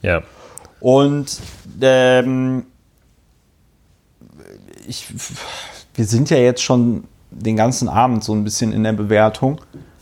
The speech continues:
Speaker 2: Ähm, ich formulier's mal nicht vorsichtig. Ein Politiker, eine Politikerin, die sich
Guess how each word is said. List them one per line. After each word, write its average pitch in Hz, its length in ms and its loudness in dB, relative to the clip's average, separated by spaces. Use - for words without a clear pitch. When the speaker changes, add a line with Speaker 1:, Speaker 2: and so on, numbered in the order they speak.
Speaker 2:
Ähm, 120 680 4
ich 110 340 -4
formulier's 131 720 2
mal 131 640 4
nicht 127 320 -2
vorsichtig. 151 1040 0
Ein 127 280 0
Politiker, 156 580 2
eine 127 160 2
Politikerin, 123 1120 0
die 120 60 -4
sich 117 380 -8